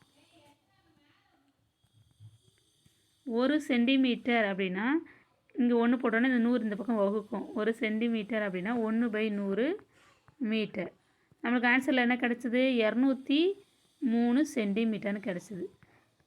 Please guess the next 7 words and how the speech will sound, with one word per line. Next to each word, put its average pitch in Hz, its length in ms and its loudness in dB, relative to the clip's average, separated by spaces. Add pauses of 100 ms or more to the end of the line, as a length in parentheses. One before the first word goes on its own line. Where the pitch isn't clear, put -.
அப்போ 208 340 -8
மீட்டரா 269 380 4 (100)
மாத்தக்குள்ள 233 360 0
என்ன 233 180 0
செய்யணும்னா, 220 320 0 (120)
இருநூத்தி 233 360 -2 (120)
மூணு 214 220 -2